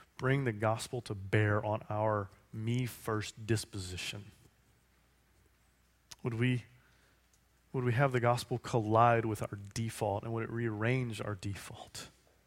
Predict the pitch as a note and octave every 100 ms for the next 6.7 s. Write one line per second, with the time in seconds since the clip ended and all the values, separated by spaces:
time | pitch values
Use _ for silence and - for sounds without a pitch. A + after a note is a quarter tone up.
0 | _ _ _ _ _ _ _ _ _ _
1 | - _ _ _ _ _ A#2 A2+ G#2+ A#2+
2 | B2 A#2+ A#2 A#2 A2 G#2+ A2+ G#2+ G#2+ G#2
3 | G#2 G#2 A2 G#2 G#2 - A2 G#2 G2+ G2+
4 | G2+ G2+ G2+ G#2+ G2+ G2+ G#2 G2+ G2+ G2+
5 | G2 G2+ G2 - - - _ - - _
6 | _ - G#2+ A2+ B2 C3